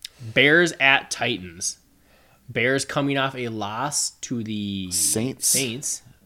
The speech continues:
Speaker 2: Titans coming off a loss to the Bengals.
Speaker 1: Yeah, there was a surprise. Quite a few surprises last week. Miami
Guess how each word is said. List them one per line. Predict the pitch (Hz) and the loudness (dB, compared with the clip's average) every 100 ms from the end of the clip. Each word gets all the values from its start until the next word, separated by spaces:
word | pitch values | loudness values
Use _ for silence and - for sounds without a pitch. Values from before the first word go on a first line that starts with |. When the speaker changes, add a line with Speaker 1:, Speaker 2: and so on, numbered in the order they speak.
| - | -6
Speaker 2:
Titans | 127 127 127 110 | -4 -2 -2 -4
coming | - 120 120 | -4 -2 0
off | 117 117 | -2 0
a | |
loss | 113 110 107 110 110 110 110 - | 0 2 2 4 4 2 -2 -4
to | - 110 | -6 -6
the | 98 | -6
Bengals. | 87 107 131 76 50 - - - - | -6 -6 -6 -8 -10 -16 -14 -12 -12
Speaker 1:
Yeah, | - 110 87 | -8 -6 -6
there | 95 | -6
was | 123 92 | -8 -8
a | |
surprise. | - 98 98 90 101 | -10 -10 -10 -8 -10
Quite | - 165 | -2 0
a | 226 | 0
few | 143 | -2
surprises | - 104 98 98 | -6 -4 -6 -6
last | 101 92 - | -6 -8 -8
week. | 92 | -10
Miami | 98 92 104 117 127 135 135 | -8 -8 -6 -6 -6 -6 -8